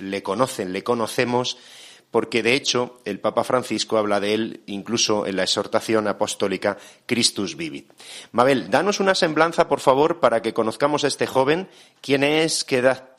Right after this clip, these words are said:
tenía, eh, por qué es tan importante que los jóvenes, eh, tengan amistad con él,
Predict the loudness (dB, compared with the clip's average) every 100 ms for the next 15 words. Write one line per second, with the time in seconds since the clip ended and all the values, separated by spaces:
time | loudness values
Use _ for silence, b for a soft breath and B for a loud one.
0 | -8 -4 0 2 2 0 -8 B B -8
1 | -4 -4 -2 -2 -2 0 2 2 -2 -4
2 | -4 -4 -4 -6 -2 -4 -2 -4 -2 -4
3 | 0 0 2 2 0 -2 -4 -4 -2 0
4 | 0 -2 -4 -4 -2 -2 -4 -2 -2 -4